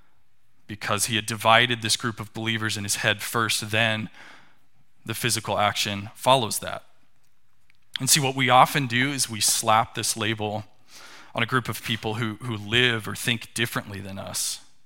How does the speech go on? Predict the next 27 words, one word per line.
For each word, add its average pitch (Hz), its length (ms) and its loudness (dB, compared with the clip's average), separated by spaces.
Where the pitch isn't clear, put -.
right? 120 180 2
And 123 80 -2
we 120 60 0
no 123 160 0
longer 117 560 0
really 123 240 2
think 123 280 -2
of 110 120 -6
them 107 120 -4
as 101 140 -4
people. - 540 -8
We 131 60 0
think 156 220 0
of 156 60 6
them 127 140 6
by 117 140 8
that 107 280 2
label 113 420 2
rather 110 280 2
than 113 160 -4
as 110 200 -4
individual 120 560 -2
lives 110 420 0
who 120 120 -2
are 104 100 0
in 107 240 -4
need 113 360 -4